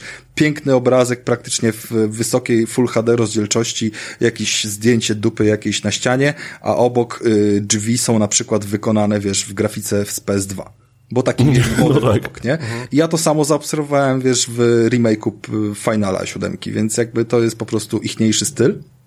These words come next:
Speaker 1: Tutaj nic takiego nie było. Ewidentnie te modele bardziej się rzucają w oczy, że, wiesz, y, no, koła są jakie są, tak, y, w tym samochodzie.
Speaker 2: No tak.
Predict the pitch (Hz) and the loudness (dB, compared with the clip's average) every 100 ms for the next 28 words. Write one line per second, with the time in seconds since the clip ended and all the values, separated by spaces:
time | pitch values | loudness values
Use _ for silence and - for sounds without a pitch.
0 | _ _ _ _ _ - - 160 190 180 | _ _ _ _ _ -18 -4 0 2 2
1 | 170 175 - - 165 160 143 90 - - | 2 -2 -2 0 2 4 2 0 -8 -18
2 | - - 120 143 151 143 143 143 147 139 | -8 -2 0 2 0 0 2 2 4 2
3 | 110 104 101 101 - 101 - 104 101 98 | 4 2 0 -2 -2 -4 0 2 2 0
4 | 104 107 101 95 95 - - - - 95 | -2 -2 -2 -2 -4 -8 -16 -8 -2 0
5 | - - 92 98 95 98 85 - - 113 | 2 0 -2 -2 -2 -4 -4 -6 0 2
6 | 104 101 104 101 95 110 - 117 117 113 | 2 0 0 -2 -4 -4 0 2 2 0
7 | 104 107 107 - 101 101 - 101 101 104 | 0 0 -2 -4 -4 -4 -6 -6 -4 0
8 | 117 139 131 107 85 | 4 4 4 2 2